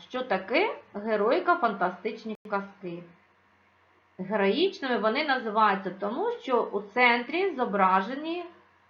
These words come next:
в них знаходиться образ героя-богатиря, завдяки доблесті яких, а, відбуваються всі описані події.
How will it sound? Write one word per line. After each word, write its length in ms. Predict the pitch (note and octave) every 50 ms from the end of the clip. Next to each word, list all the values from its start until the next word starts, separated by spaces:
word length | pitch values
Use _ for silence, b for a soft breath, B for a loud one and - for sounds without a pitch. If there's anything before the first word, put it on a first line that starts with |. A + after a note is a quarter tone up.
| _ - -
в 80 | G3+
них 300 | G3+ G#3 G3+ A#3+ D#4+ E4+
знаходиться 600 | F4 E4 E4 D#4 - C#4 C#4+ - C#4+ C#4 - C#4
образ 440 | A#3 - - A#3+ A#3+ B3 B3 B3+ A#3+
героя-богатиря, 1200 | G#3+ G3 G#3+ A3 G#3+ A3+ B3 A#3+ A#3+ A3+ G3 A3 A3 A3+ A3 - - A3 G#3+ G3 F#3 E3+ - - - - - _ _ _ _ _ _ _ _ _ _
завдяки 540 | - G#3+ G#3+ G#3 G3+ C4 C4 - A#3+ B3 G3+
доблесті 720 | F#3 F3+ A#3 A#3 G#3+ G3+ F#3 F3 F3+ F3+ F3+ - - F3
яких, 600 | F3+ F3+ D#3+ - - - F#3 G3+ C4+ F#4 G#4+ G#4+ G#4+ - _ _ _ _ _ _ _ _ _ _ _ _ _ _ _ _ _
а, 180 | - F3+ F#3+ F#3+
відбуваються 800 | F3+ G#3+ G#3 F#3+ G3+ A3 G3 G#3 A3 G#3+ G#3 G3 G3 - G3 F3+
всі 500 | F3+ - - _ - F3+ B3 D#4 - - -
описані 640 | G#3 G3 - - F3 G3+ G#3+ - - A3 G#3+ G#3+
події. 600 | G3+ - G3+ F#3+ F#3 E3+ E3+ E3+ E3+ E3 D#3 E3